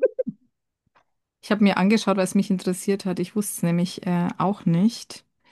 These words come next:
äh, seit wann es den Muttertag gibt. Das war mir nicht klar. Und zwar entstand Anfang des zwanzigsten Jahrhunderts in den U S A, wo sonst. Im Jahr neunzehnhundertvierzehn erklärte der damalige Präsident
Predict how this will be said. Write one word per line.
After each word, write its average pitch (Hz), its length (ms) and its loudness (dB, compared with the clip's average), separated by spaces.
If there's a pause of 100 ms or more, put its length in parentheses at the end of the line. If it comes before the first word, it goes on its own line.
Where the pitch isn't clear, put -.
(340)
äh, 180 240 2
seit 175 200 2
wann 180 120 4
es 226 140 4
den 196 100 4
Muttertag 196 480 -2
gibt. - 320 -6 (380)
Das - 100 -10
war 185 100 0
mir 185 160 4
nicht - 540 0
klar. 175 540 0 (760)
Und 196 240 2
zwar 185 360 0 (260)
entstand 185 480 2
Anfang 196 300 2
des 190 140 -4
zwanzigsten 185 600 -2
Jahrhunderts 180 760 0
in 180 240 2
den 170 140 2
U 185 120 2
S 175 140 0
A, 196 260 -2
wo 190 100 0
sonst. 202 520 2 (360)
Im 190 160 0
Jahr 180 160 4
neunzehnhundertvierzehn 202 840 0
erklärte 180 420 -2
der 180 160 0
damalige 180 540 0
Präsident 175 680 0